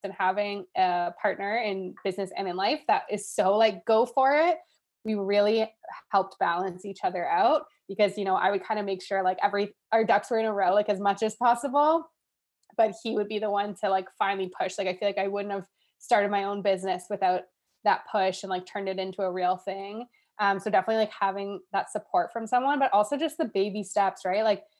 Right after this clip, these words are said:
we didn't just think, now we really glorify, like, quitting jobs too. But a lot of people think, like, "Oh, I have to quit my job to go start this business I wanna start." But, like, we were in school, both working, like, full-time jobs. And I didn't leave that job for, like,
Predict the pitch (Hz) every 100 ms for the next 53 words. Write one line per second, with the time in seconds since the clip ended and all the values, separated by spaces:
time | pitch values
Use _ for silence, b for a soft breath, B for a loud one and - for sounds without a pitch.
0 | b - 214 254 240 226 - - _ _
1 | _ - 247 226 202 202 208 208 202 190
2 | 190 185 180 196 190 190 185 185 - 190
3 | 185 180 - 185 214 220 - 190 185 208
4 | 302 294 190 185 202 208 208 214 220 208
5 | 196 190 214 202 190 202 180 - - 208
6 | 185 202 196 185 202 185 185 - 190 185
7 | 196 180 190 180 185 190 185 185 180 -
8 | 196 185 156 - 185 190 185 _ _ _
9 | _ 220 294 320 240 262 - 233 233 220
10 | 185 214 214 214 196 202 190 196 190 185
11 | 180 - 214 202 202 - 190 190 185 -
12 | 156 156 - 185 196 - 190 175 196 240
13 | 262 208 214 220 190 185 185 185 185 180
14 | 180 185 185 185 185 180